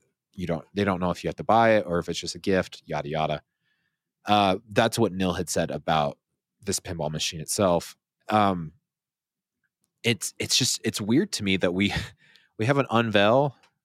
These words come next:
randomly in New York. Uh, it looks fun. There's, we got some footage sent to us. I don't know if we're allowed to share it. Uh, it looks like a fun game though. Um,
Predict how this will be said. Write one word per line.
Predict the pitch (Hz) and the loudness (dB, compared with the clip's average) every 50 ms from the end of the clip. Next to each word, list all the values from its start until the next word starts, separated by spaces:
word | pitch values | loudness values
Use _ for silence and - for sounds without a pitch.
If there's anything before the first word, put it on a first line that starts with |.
| _ - | _ -2
randomly | 82 90 95 98 104 113 107 110 110 107 | 0 2 2 2 2 0 -2 0 0 0
in | 101 95 | 0 0
New | 92 | 0
York. | 90 87 85 85 87 95 - - - - _ _ _ _ _ _ _ _ _ _ _ _ _ _ _ - | 0 2 2 2 2 2 0 -2 -6 -14 _ _ _ _ _ _ _ _ _ _ _ _ _ _ _ -2
Uh, | 92 92 92 90 85 82 78 76 78 - - _ _ _ _ - | 0 2 4 4 4 2 2 0 -4 -8 -14 _ _ _ _ -2
it | 117 117 110 | -2 -2 0
looks | 104 107 107 117 120 - - - | 0 2 2 2 2 2 -2 -2
fun. | - 123 120 123 135 143 151 156 - _ _ _ _ _ _ - | 0 2 2 2 2 0 -2 -6 -10 _ _ _ _ _ _ -4
There's, | 101 113 110 110 113 113 110 107 - - | 0 2 4 6 4 4 2 0 -2 -4
we | 101 110 117 | -4 -4 0
got | - 127 120 - | 2 2 0 0
some | - - 131 117 | -2 -8 -12 -12
footage | - - 123 110 113 107 104 | -4 -2 0 2 2 0 0
sent | - - 110 104 - | 0 -2 -2 -2 -2
to | - 120 110 | -2 0 2
us. | 110 113 110 - - - _ _ - | 2 2 0 -2 -6 -10 _ _ -2
I | 101 104 | 0 2
don't | 104 101 101 | 2 2 4
know | 101 98 | 2 2
if | 95 - - 98 | 2 2 2 2
we're | 90 | 2
allowed | 87 90 87 85 80 | 4 4 4 2 0
to | - - | -2 -8
share | - - - 82 85 92 101 | -8 -4 -2 2 2 4 4
it. | 98 - _ _ _ _ _ _ _ _ _ _ _ _ - | 2 0 _ _ _ _ _ _ _ _ _ _ _ _ -2
Uh, | 87 85 85 82 73 78 | 2 2 2 2 2 -2
it | 85 - | -2 -2
looks | 110 104 - - | -2 -2 0 0
like | 107 98 - | 0 0 0
a | 87 | -4
fun | - 98 92 90 | -6 -8 -8 -6
game | 85 85 90 90 92 95 | -4 -4 -4 -2 -2 0
though. | 98 101 98 104 107 - _ _ _ _ _ _ _ _ _ _ _ _ _ _ _ _ _ _ _ _ _ _ _ - | 2 2 2 0 -2 -4 _ _ _ _ _ _ _ _ _ _ _ _ _ _ _ _ _ _ _ _ _ _ _ -6
Um, | - 87 87 87 85 80 80 82 | -4 -2 -2 -2 -2 -6 -8 -12